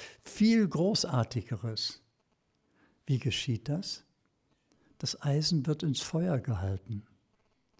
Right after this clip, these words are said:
Und im Feuer stählt es sich. Im Feuer. Das heißt, das Leiden hilft uns dazu, dass unser Glaube wächst und vertieft wird.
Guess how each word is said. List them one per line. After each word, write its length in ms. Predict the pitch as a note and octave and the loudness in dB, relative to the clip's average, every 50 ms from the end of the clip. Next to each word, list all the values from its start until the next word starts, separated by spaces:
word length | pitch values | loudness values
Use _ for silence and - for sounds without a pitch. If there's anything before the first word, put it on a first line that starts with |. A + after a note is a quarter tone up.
| _ _ - - _ | _ _ -20 -4 _
Und 180 | D3 C#3 B2 | 4 4 6
im 120 | B2 A2+ G2+ | 4 2 0
Feuer 600 | - - - D3 D3+ E3+ F3+ F3+ F#3+ G3+ G#3 - - - - _ _ _ _ _ _ _ _ | -2 0 4 4 4 6 4 4 2 2 -2 -6 -16 -20 -20 _ _ _ _ _ _ _ _
stählt 680 | - - - - _ - A#2 A2+ A#2+ A#2+ A#2 A#2 - | -10 -10 -10 -4 _ 2 4 4 4 4 2 0 -4
es 300 | - - - - - - | -12 -14 -8 -4 -4 -4
sich. 420 | - - - A2+ - - - - _ _ _ _ _ _ _ _ _ _ _ | -4 -4 -10 -12 -12 -18 -20 -20 _ _ _ _ _ _ _ _ _ _ _
Im 180 | - C#3 B2 B2 | 0 0 0 2
Feuer. 560 | - - - C#3+ C3+ B2+ A2+ G#2+ G#2 G#2+ - _ _ _ _ _ _ _ _ _ _ _ _ _ _ _ _ _ - _ - - - - - - - _ - | -2 -4 -2 0 2 2 2 0 -2 -6 -10 _ _ _ _ _ _ _ _ _ _ _ _ _ _ _ _ _ -20 _ -20 -20 -20 -20 -20 -20 -20 _ -8
Das 200 | - B2 - - | -6 -4 0 2
heißt, 380 | - B2+ D3 E3 E3 - - - | 2 2 2 0 -2 -4 -4 -4
das 260 | D3 C#3 - - - | -4 -4 -4 -4 -6
Leiden 760 | C#3 A#2+ A2+ A#2 B2 C3+ D3 D#3+ E3+ E3 - F3+ F3 F3 - - - - _ _ _ _ _ _ _ _ _ | -4 -4 -4 -2 -2 -2 -2 -2 -2 -2 -4 -4 -4 -4 -8 -14 -20 -20 _ _ _ _ _ _ _ _ _
hilft 560 | - E3+ E3+ G3 G#3+ A3 - - - - - | 0 2 2 2 2 0 -2 -6 -14 -12 -4
uns 400 | - F#3+ F3+ E3 - - - _ | 0 0 0 0 0 -4 -4 _
dazu, 720 | - C#3+ D3 D3+ D3+ - C#3 - - E3 D#3+ D#3+ E3+ E3 - _ _ _ _ _ _ _ _ _ _ | -2 0 0 0 0 2 4 4 4 4 2 -2 -2 -4 -8 _ _ _ _ _ _ _ _ _ _
dass 200 | - C3 - - | -2 0 0 0
unser 380 | - F#3 D3+ C#3+ - D3+ C#3 B2+ | 4 4 4 4 6 2 2 2
Glaube 800 | G#2 G#2 A#2+ A#2 A#2 B2 B2+ C#3 D#3+ F3+ E3+ - E3 D#3 D3 D3+ - - - _ _ | 2 2 2 4 4 4 2 4 2 2 2 2 2 2 2 0 -8 -18 -20 _ _
wächst 580 | - G#2 G#2+ C#3+ E3 - - - - - - - | -8 0 2 2 2 2 0 -2 -2 -2 -2 2
und 160 | E3 D3 C3+ | 2 2 4
vertieft 720 | - - C#3 B2+ - - - F3+ G3+ G3+ - - - - | 4 2 0 0 0 -2 0 0 0 0 -4 -12 -12 -10
wird. 380 | A#2 G#2 G#2 G#2 A2 - - - | -8 -6 -6 -8 -10 -14 -16 -20